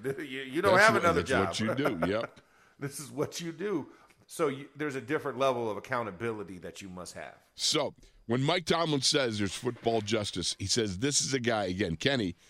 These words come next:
Speaker 2: who works his tail off. Largely, those guys create their own fortune, and that's what you need at the helm,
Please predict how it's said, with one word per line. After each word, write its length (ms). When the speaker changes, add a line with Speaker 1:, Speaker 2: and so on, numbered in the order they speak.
Speaker 2:
who 120
works 340
his 180
tail 340
off. 340
Largely, 640
those 300
guys 280
create 380
their 180
own 160
fortune, 440
and 140
that's 320
what 400
you 200
need 500
at 200
the 100
helm, 420